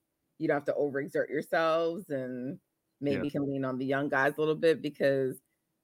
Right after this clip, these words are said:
Speaker 1: they're gonna go back to the altitude, but they need to have all the energy.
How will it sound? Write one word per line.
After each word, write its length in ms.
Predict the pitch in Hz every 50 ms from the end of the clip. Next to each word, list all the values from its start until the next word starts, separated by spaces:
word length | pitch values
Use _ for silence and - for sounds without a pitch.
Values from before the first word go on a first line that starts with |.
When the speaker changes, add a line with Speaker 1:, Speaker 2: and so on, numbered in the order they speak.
| _ _ _ -
Speaker 1:
they're 80 | - 165
gonna 180 | 147 151 147 120
go 100 | 147 143
back 240 | 143 156 156 156 -
to 60 | 170
the 80 | 160 90
altitude, 640 | 117 143 147 - 147 135 - - 147 139 135 127
but 80 | 127 -
they 120 | 135 135
need 160 | 143 143 131
to 80 | - 127
have 140 | 120 117 123
all 140 | 120 120
the 140 | 113 104 - 110
energy. 500 | 110 110 - - - - - - 170